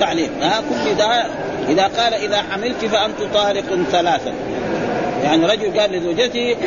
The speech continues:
"إذا حملت فأنت طالق ثلاثا"، ثم بعد ذلك يغشاها عند كل طهر، كل ما تطهر من الحيض في آخر الشهر إذا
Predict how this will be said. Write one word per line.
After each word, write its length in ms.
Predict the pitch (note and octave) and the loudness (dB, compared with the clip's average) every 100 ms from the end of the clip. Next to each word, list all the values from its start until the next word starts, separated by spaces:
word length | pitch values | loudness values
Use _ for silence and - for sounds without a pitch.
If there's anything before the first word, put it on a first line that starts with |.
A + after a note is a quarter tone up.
| - D#3+ E3 | 0 0 2
"إذا 120 | F3+ | 0
حملت 440 | F3 F#3 A#3 B3+ C4 | -2 -2 -2 -2 0
فأنت 540 | A3+ G#3 A3 G#3 G3 | 2 0 0 -2 0
طالق 340 | G3+ G3+ F#3+ D#3+ F3 D#3 | 2 2 0 -2 0 2
ثلاثا"، 240 | C#3+ B2+ - - - C3+ - - - - - C#3+ F3+ - | 0 0 -4 -4 -4 -2 -2 -2 -2 -4 -2 0 -2 2
ثم 220 | A#3+ B3+ | 2 4
بعد 240 | A3+ G3+ F#3+ | 2 2 0
ذلك 400 | F#3 A3+ B3+ G#3+ | 0 0 0 0
يغشاها 600 | G#3+ - B3 A#3+ A#3+ A3+ | -2 0 2 2 2 0
عند 240 | G3+ A#3 G#3 | -2 -4 -2
كل 240 | B3+ A#3+ G#3+ | -2 0 0
طهر، 180 | G3 C3+ A#2 - - | 0 0 -2 -2 2
كل 60 | A#3+ | 2
ما 220 | A#3 G#3+ | 2 2
تطهر 300 | A#3+ A3 G3+ | 0 0 0
من 160 | F#3 | 0
الحيض 360 | F#3 - G#3 A#3+ G3 | 0 0 0 0 0
في 140 | G3 | -2
آخر 220 | G3 F#3+ | -2 -2
الشهر 360 | F#3+ - A#3 A#3+ - - - - | -2 0 2 0 -4 -8 -6 -2
إذا 120 | E3 | 0